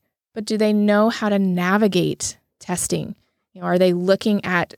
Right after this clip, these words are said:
trade schools where they're going to need to pass licensing exams?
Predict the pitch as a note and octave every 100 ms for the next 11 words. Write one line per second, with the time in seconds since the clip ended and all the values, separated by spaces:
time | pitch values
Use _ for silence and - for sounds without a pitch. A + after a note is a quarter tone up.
0 | _ _ - - A3 A3 - F#3 D#3 D#3+
1 | F3+ F3 F3 E3+ E3+ F3 F3+ - F#3+ F3+
2 | F3+ F3+ - - F3 F3+ F3+ G3+ G#3+ G#3+
3 | F#3+ E3+ - - G2 - -